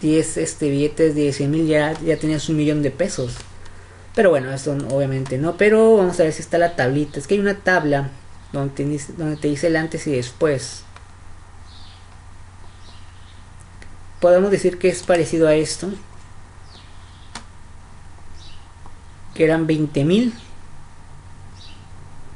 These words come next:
Más o menos. Bueno, hacen el comparativo en color aquí, pero no, no es exactamente la, lo que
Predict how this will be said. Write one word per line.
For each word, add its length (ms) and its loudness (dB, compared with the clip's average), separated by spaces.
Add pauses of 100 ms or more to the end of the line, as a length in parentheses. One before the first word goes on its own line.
(1200)
Más 260 -4
o 40 0
menos. 480 -2
Bueno, 180 4
hacen 240 4
el 100 2
comparativo 480 4
en 100 4
color 280 6
aquí, 420 0
pero 380 4
no, 480 -2 (720)
no 80 -2
es 60 0
exactamente 640 2
la, 240 2 (560)
lo 260 0
que 240 -4